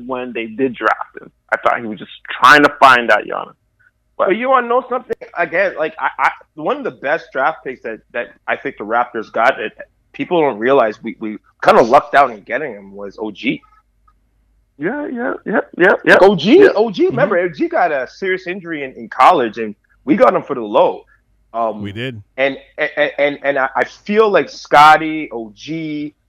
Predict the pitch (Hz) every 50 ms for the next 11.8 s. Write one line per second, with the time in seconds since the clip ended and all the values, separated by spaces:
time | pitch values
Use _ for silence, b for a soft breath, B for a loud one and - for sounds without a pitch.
0 | _ _ _ _ _ - 123 117 113 113 110 - - - _ - 143 139 127 -
1 | - - 143 143 151 151 151 151 147 143 175 208 - - 110 104 139 135 165 190
2 | 196 170 127 - _ _ 135 139 151 190 233 254 196 147 123 - _ _ _ _
3 | - - 196 - _ 233 254 254 247 226 - - _ _ _ _ _ _ _ _
4 | _ _ _ _ _ _ _ - 165 - - - - - - - 185 220 240 220
5 | 190 170 170 160 165 - - _ _ _ _ _ - 165 240 302 311 440 427 -
6 | 262 226 - - 180 185 190 190 - 151 131 113 - - - 123 104 113 127 156
7 | 180 - 156 117 104 90 - 120 120 135 175 208 208 - - - - - - -
8 | - - - - 392 330 254 180 131 123 139 160 180 135 107 107 104 98 - -
9 | - - 110 107 - - 120 123 107 - - 127 117 113 110 113 120 - 113 123
10 | 120 113 - 226 247 - 233 214 214 208 208 202 - - 156 147 - - - -
11 | 208 214 208 - 208 196 175 160 175 165 - 160 147 135 - -